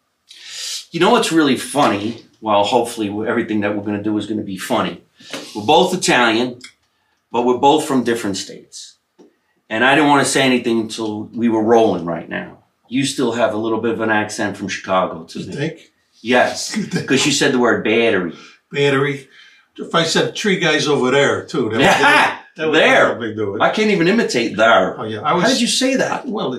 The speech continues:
Speaker 2: that's the only way I could talk. I always said that if Den-, when Dennis Farina and Den-, Dennis Franz and I would get together at the Wrigley Fielding building with a pier, just would kinda come out of, like, like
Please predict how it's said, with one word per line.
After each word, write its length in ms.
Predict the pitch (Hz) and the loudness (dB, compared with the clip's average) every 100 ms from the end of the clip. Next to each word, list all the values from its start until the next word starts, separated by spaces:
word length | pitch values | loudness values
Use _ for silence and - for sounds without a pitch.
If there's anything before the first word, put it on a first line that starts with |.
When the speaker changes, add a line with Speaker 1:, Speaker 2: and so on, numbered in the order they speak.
| 107 | -10
Speaker 2:
that's 260 | 110 117 - | -10 -10 -8
the 80 | 135 | -8
only 260 | 120 120 | -6 -4
way 60 | 120 | -4
I 20 | |
could 160 | 120 - | -6 -10
talk. 240 | 170 - - - | -12 -12 -18 -6
I 40 | |
always 200 | 180 175 | -2 -2
said 160 | 196 156 | -2 -2
that 80 | 123 120 | -2 -2
if 60 | |
Den-, 200 | 147 156 | -4 -4
when 120 | 139 127 | -2 -2
Dennis 240 | 180 170 | -2 -4
Farina 500 | - 165 160 156 156 | -8 -8 -6 -6 -8
and 180 | - 120 | -8 -6
Den-, 240 | 135 139 | -6 -6
Dennis 280 | 135 139 131 | -6 -6 -8
Franz 380 | - 131 131 117 | -8 -6 -6 -6
and 100 | 120 | -6
I 60 | 113 | -8
would 140 | 110 | -8
get 160 | 127 123 | -8 -8
together 420 | 101 131 120 110 | -6 -4 -4 -6
at 60 | 101 | -8
the 60 | |
Wrigley 320 | 107 139 123 | -6 -6 -6
Fielding 460 | - 135 107 110 120 - 117 | -10 -10 -10 -10 -14 -16 -12
building 320 | 113 107 104 | -10 -8 -8
with 120 | 101 | -8
a 100 | - | -8
pier, 400 | - 131 110 90 - | -4 -2 -4 -6 -14
just 220 | - 127 135 | -20 -20 -16
would 160 | - | -14
kinda 160 | 127 104 | -12 -10
come 200 | - 113 | -10 -8
out 140 | 113 | -6
of, 100 | 107 | -6
like, 340 | 104 101 - - | -8 -10 -16 -20
like 140 | 107 | -20